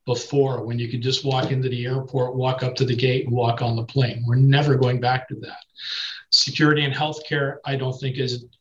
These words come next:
going to go back to what it was before covid hit. I think certainly in a lot of cases, you're gonna see more visible front door security in the hospital, whether that's a security person or whether that's another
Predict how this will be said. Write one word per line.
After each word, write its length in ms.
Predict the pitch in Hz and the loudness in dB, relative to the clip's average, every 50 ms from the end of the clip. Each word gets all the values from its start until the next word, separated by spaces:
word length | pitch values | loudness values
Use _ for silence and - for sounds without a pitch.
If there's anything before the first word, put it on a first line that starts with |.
| _ - | _ 0
going 300 | - 143 135 143 151 147 139 | 4 6 6 8 6 4 4
to 100 | 139 120 | 2 4
go 200 | 123 127 113 - | 4 4 4 4
back 340 | 117 113 113 113 - - | 2 0 0 -2 -2 -6
to 120 | - - 117 | -8 -6 -4
what 180 | 117 120 120 120 | -2 -2 -2 -2
it 120 | 127 - 127 | -4 -4 -4
was 440 | 120 120 120 120 123 123 - - | -4 -2 -2 -2 0 0 -2 -2
before 440 | - 117 113 - - 120 113 113 - | -4 -10 -10 -10 -8 -8 -8 -8 -8
covid 360 | - 120 113 110 110 110 107 | -8 -8 -8 -6 -6 -6 -6
hit. 240 | - - - - - _ _ - - - - - | -6 -8 -10 -10 -10 _ _ -20 -20 -18 -10 -4
I 100 | 131 120 | -2 0
think 200 | 117 - 127 120 | 2 2 2 2
certainly 420 | - - 147 139 139 143 143 135 127 | 4 4 4 4 4 4 4 4 4
in 60 | 120 | 4
a 40 | 120 | 2
lot 260 | 120 120 120 127 131 | 2 2 2 2 2
of 80 | 135 - | 0 0
cases, 400 | - 127 120 113 - 131 117 117 | 0 0 2 2 0 0 -2 -4
you're 140 | 117 113 | -4 -4
gonna 200 | 117 120 117 120 | -4 -2 -2 -2
see 520 | 117 - - - 131 123 120 117 117 117 - _ _ _ - _ - - - - _ _ _ - | -2 0 -2 -2 -4 -4 -6 -6 -8 -8 -12 _ _ _ -20 _ -20 -20 -20 -20 _ _ _ 0
more 560 | 127 127 135 135 131 131 131 127 127 - - 131 | 2 4 6 6 6 6 4 2 2 -2 -4 -10
visible 840 | 117 113 110 127 139 135 - 147 123 113 131 127 123 123 123 - _ - | -10 -6 2 2 4 4 4 2 0 -4 -4 -4 -4 -4 -6 -10 _ -18
front 480 | - - - - 135 131 131 131 120 | -16 -12 -4 -2 -2 -2 -2 -4 -6
door 240 | 117 120 117 117 117 | -4 -4 -2 0 0
security 580 | - - - - - - 123 117 110 107 107 110 | 0 0 0 -4 -8 -8 -6 -6 -6 -8 -10 -12
in 60 | 101 | -14
the 60 | 104 | -16
hospital, 580 | - - - 110 - - - 113 - - _ _ _ _ _ _ _ _ _ _ _ _ _ _ _ - | -16 -14 -4 -4 -4 -4 -4 -8 -10 -10 _ _ _ _ _ _ _ _ _ _ _ _ _ _ _ 4
whether 360 | 127 139 139 143 151 143 139 | 4 6 6 6 4 2 2
that's 240 | 147 147 151 - 135 | 2 0 -2 -2 -4
a 40 | |
security 640 | 127 - - 113 - - 147 135 135 127 123 117 120 _ | -4 -4 -6 -8 -10 -8 -6 -4 -4 -4 -6 -10 -14 _
person 560 | _ - 156 156 160 - - 208 208 233 - _ _ _ _ - - - - _ - | _ -8 -6 -4 -4 -4 -4 -4 -8 -10 -12 _ _ _ _ -20 -20 -20 -16 _ 2
or 200 | 147 135 127 120 | 4 4 4 4
whether 300 | 127 127 127 131 127 120 | 4 4 4 4 2 2
that's 260 | 123 123 123 - - | 0 -2 -2 -2 -2
another 500 | 123 120 120 120 117 117 120 117 113 | -2 -2 -2 -2 -2 -2 -4 -4 -6